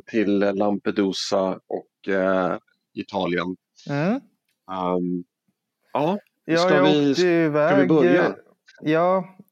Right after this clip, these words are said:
Speaker 2: eh, för de som inte vet så den här podden handlar ju lite om att prata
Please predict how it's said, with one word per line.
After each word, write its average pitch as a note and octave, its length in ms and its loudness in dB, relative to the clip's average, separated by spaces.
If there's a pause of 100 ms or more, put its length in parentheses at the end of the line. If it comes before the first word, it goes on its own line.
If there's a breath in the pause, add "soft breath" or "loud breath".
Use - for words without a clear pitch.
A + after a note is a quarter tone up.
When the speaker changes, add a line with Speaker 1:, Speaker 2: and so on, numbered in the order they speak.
Speaker 2:
eh, D3 180 -2
för - 140 -6
de F3 220 0
som F3 180 -4
inte E3 220 -4
vet F3+ 360 0
så D#3 160 -2
den D#3 380 -6
här F3 180 -2
podden C3+ 840 -2 (580 soft breath)
handlar C3+ 480 -2
ju D#3 120 2
lite D3+ 340 -4
om C3 100 -6
att - 180 -8
prata D3 960 0